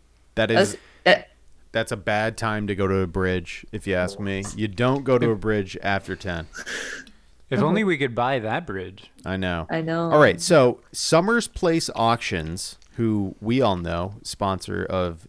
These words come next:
Speaker 1: this week's show,
Speaker 3: Mm-hmm.
Speaker 1: said the bridge, originally known as Posingford Bridge, when it was built in Suffolk's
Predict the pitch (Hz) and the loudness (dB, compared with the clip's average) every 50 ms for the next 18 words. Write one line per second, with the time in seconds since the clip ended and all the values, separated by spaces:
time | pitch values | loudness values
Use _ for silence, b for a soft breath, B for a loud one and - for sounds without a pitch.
0 | - - 92 98 95 - - - 90 87 87 - - - - - 123 131 123 107 | -18 -8 -4 -4 -4 -4 -4 -8 -8 -10 -8 -10 -14 -12 -6 0 2 4 4 6
1 | 107 117 147 175 165 - b b b b b b b b b b b 143 131 120 | 6 6 4 2 2 -2 b b b b b b b b b b b -2 0 0
2 | 113 127 175 160 147 147 117 120 147 180 202 190 143 151 147 131 131 123 135 131 | 2 4 4 6 6 4 4 6 6 6 6 6 4 0 2 2 2 4 2 2
3 | - 143 135 127 120 117 117 113 110 117 123 127 117 113 113 110 - - - - | 2 2 0 0 2 2 2 2 2 2 2 2 4 2 2 2 0 -4 -12 -16
4 | _ _ - _ - _ _ - - - - - 208 208 202 185 143 170 160 139 | _ _ -20 _ -20 _ _ -2 -2 0 2 6 6 8 8 6 4 2 2 0
5 | - - - 135 117 110 98 85 80 110 120 147 151 120 90 87 90 92 101 101 | 0 -2 -2 0 2 2 0 0 -2 0 2 2 4 2 2 2 0 -2 -4 -6
6 | 120 - - - - 120 113 120 120 120 104 101 107 101 87 - - 135 127 117 | -6 -6 -8 -12 -8 -2 0 2 2 2 2 2 0 0 0 0 0 0 2 0
7 | 104 - 104 98 95 - - - - - - 147 - - 127 113 107 101 - - | 0 -2 -4 -4 -4 -4 -4 -4 -4 -2 -2 -4 -2 0 2 2 2 0 -2 -8
8 | - - - - | -8 -6 -6 -8